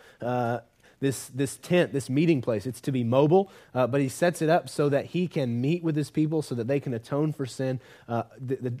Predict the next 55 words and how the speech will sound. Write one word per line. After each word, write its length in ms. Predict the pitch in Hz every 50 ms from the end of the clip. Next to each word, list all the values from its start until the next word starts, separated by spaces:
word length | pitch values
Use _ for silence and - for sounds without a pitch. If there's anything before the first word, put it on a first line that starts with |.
| - - 120
the 120 | 123 127 120
tabernacle 640 | - - 180 175 175 165 147 135 127 123 135 127
is 80 | 113 113
a 60 | 110
fascinating 580 | - - 143 143 160 147 - 156 135 131 120
study. 300 | 113 - - 127 117 113
We're 100 | 120 120
gonna 140 | 120 123 113
see 160 | 107 - 143
a 80 | 131 110
piece 400 | 107 - - - 185 185 147 -
of 100 | 151 127
it 80 | 120 113
here, 160 | 120 120 113
a 40 | 104
very 160 | 113 135 135
small 320 | 120 - - 139 139 131 120
piece. 320 | - 104 87 85 - _ _ _ _ _ - - - - - - 151 -
But, 280 | - 156 151 - - _ _ -
uh, 180 | 143 147 139
so 160 | - - 165
it's 120 | 156 151 -
gonna 160 | 190 180 156
describe 420 | 143 139 - - 190 175 170 151
some 160 | 127 - 143 135
of 100 | 135 120
the 80 | -
things 200 | 139 135 127 123
in 40 | 123
the 60 | 120
tabernacle. 580 | 113 - 131 123 120 117 104 90 85 - 69 - _ _
"So 120 | - -
they 60 | 131
brought 240 | 123 117 147 165 196
the 60 | 180
tabernacle 420 | 156 - 180 180 180 180 165 180 165
to 60 | 147
Moses, 320 | 143 147 156 160 165 151
the 80 | - 127
tent 300 | 117 - - 165 175 131
and 100 | 143 143
all 300 | 135 - - 131 143 151
its 140 | 131 - -
furnishings, 540 | - 135 135 139 127 - 143 143 143 - _ _ - - - _
its 140 | - 113 -
clasps, 600 | - - - 135 143 156 160 139 - - - -
its 160 | - - - -
boards, 440 | 120 135 143 147 156 160 151 131
its 120 | 113 92 -
bars, 420 | - 120 123 127 135 139 139 131
its 140 | 110 101 -
pillars, 420 | - - 135 131 135 135 135 127 - - - - _
and 100 | - 113
its 120 | 110 - -
sockets. 540 | - 139 123 117 113 - 101 - _ -